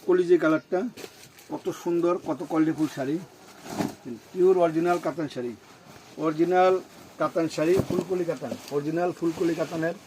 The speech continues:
একেবারে আপডেট ভার্সন, নতুন কালেকশন। এগুলো কিন্তু সম্পূর্ণ জরি কাজ করা, আপনাদেরকে আগে বলে দিই, এগুলো কিন্তু কোনো অ্যাম্বুশ না, কোনো এ না, সম্পূর্ণ জরি কাজ করা এবং সাতটা জরি কাজ। পঞ্চাশ বছর এই জরি নষ্ট হবে না, কালো হবে না। এই জরিগুলো এত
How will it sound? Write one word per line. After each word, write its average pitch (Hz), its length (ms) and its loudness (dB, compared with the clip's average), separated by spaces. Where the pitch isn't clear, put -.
একেবারে 165 300 4
আপডেট 147 240 -2
ভার্সন, 143 300 -4
নতুন 156 260 -6
কালেকশন। 143 360 -4
এগুলো 196 220 4
কিন্তু 220 200 2
সম্পূর্ণ 202 320 -2
জরি 190 200 6
কাজ 131 160 0
করা, 135 180 -2
আপনাদেরকে 160 340 -2
আগে 165 180 0
বলে 170 180 4
দিই, 190 120 4
এগুলো 156 180 2
কিন্তু 185 180 2
কোনো 180 120 2
অ্যাম্বুশ 175 280 2
না, 190 80 2
কোনো 160 180 0
এ - 80 2
না, 139 120 -2
সম্পূর্ণ 165 260 -2
জরি 170 240 6
কাজ 165 180 -2
করা 165 160 0
এবং 165 80 0
সাতটা 170 300 -2
জরি 175 220 6
কাজ। 131 100 -2
পঞ্চাশ 214 440 4
বছর 202 200 2
এই 190 80 4
জরি 190 120 10
নষ্ট - 200 -4
হবে 170 140 4
না, 165 120 2
কালো 170 200 4
হবে 151 160 2
না। 123 40 -4
এই 156 100 0
জরিগুলো 175 240 6
এত - 80 -8